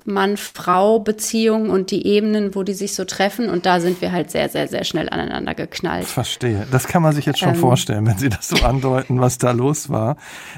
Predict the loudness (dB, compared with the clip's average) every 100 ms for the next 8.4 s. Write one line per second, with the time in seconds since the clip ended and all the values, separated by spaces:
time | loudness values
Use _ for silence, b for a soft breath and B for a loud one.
0 | B 2 4 4 4 4 4 4 4 6
1 | 4 4 4 4 2 2 0 -2 -2 -4
2 | -2 -2 -2 -2 -2 0 -2 -4 -14 B
3 | B B -2 2 4 4 2 2 2 2
4 | 2 2 2 2 0 -2 -2 -4 -6 -6
5 | -6 -6 -8 -8 -6 -6 -6 -6 -6 -8
6 | -10 -8 -6 -6 -6 -6 -6 -4 -4 -4
7 | -6 B B B -4 -2 0 0 0 -2
8 | -2 -2 -4 -8